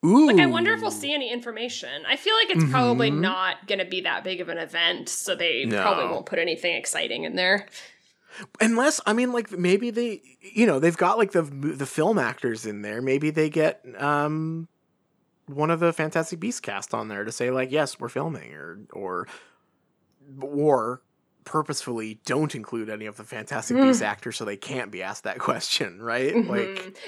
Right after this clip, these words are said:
Speaker 2: Yeah, I mean, they've kind of got the, uh, I would call the, like, Comic-Con standard Harry Potter people,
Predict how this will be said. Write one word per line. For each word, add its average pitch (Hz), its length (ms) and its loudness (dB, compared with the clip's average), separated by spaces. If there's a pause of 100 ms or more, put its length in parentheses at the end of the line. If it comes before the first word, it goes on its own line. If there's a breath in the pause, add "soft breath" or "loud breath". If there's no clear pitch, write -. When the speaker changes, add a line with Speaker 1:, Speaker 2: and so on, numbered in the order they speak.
Speaker 2:
Yeah, 294 220 2
I 302 40 -2
mean, 359 140 -4
they've 415 180 -2
kind 508 280 -6
of 311 60 -14
got 240 280 -2
the, 226 560 -12 (220)
uh, 196 540 -4 (280)
I 196 200 -4
would 202 280 -12
call 196 520 -2
the, 190 100 -2
like, 180 520 -4 (1400)
Comic-Con 226 880 0
standard 196 880 -4
Harry 190 400 -8
Potter 151 760 -6 (580)
people, 117 720 -8